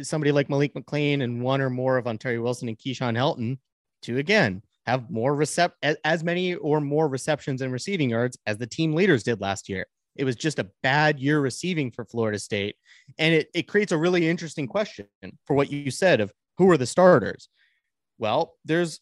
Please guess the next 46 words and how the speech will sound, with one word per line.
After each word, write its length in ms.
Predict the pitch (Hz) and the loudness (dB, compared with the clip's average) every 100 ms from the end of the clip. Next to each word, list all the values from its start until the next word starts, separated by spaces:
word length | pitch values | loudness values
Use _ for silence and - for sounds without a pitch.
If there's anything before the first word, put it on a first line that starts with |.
| - | -2
a 40 | |
lot 380 | 160 143 185 - | 0 4 2 2
we 100 | 175 | -2
don't 300 | 160 156 120 | 0 0 -2
know. 260 | 131 113 104 | -2 -2 -4
There's 160 | 127 | -6
a 60 | 143 | -4
lot 240 | 151 165 | 0 -2
we're 100 | 131 | -2
told. 560 | 120 - 220 156 123 120 _ _ | -10 -2 0 0 -2 -6 _ _
There's 140 | 151 143 | -2 0
a 60 | |
lot 200 | 143 147 | 2 0
we've 160 | 131 113 | 0 -6
seen 260 | - 160 | -4 -2
in 100 | 135 | -2
practice 500 | 117 123 107 - 127 | -2 -6 -6 -6 -8
and 60 | 139 | -6
in 40 | |
scrimmage, 560 | 156 - 107 98 107 - - | -8 -6 -4 -4 -6 -10 -8
and 120 | 110 | -6
we're 100 | 104 | -6
told 360 | - 135 131 | -4 -2 -2
from 140 | - 110 | -4 -8
practice 340 | 123 101 101 | -6 -8 -12
and 100 | 101 | -14
scrimmage, 400 | - 101 98 101 - _ _ | -12 -8 -8 -8 -12 _ _
but 220 | 151 139 - | 2 2 0
we'll 260 | 175 226 | -2 -2
see 180 | 220 202 | 0 2
what 100 | 160 | 4
happens 340 | 139 - 123 | 4 2 -4
when 140 | 110 117 | -4 -4
the 80 | 98 | -2
lights 300 | 104 107 - | -2 -2 -4
turn 200 | 104 98 | -4 -4
on. 240 | 92 90 - _ _ _ _ - | -4 -8 -14 _ _ _ _ 0
Um, 380 | 127 110 104 | 4 4 2
because, 460 | 104 131 - 180 143 | 0 -2 2 4 4
and 100 | 143 | 4
I 60 | 147 | 0
say 240 | - 202 | 2 4
that 200 | 165 135 | 4 2
all 200 | 143 139 | 0 -2
to 100 | 139 | -4
say, 400 | 123 143 120 117 | -6 -2 0 -2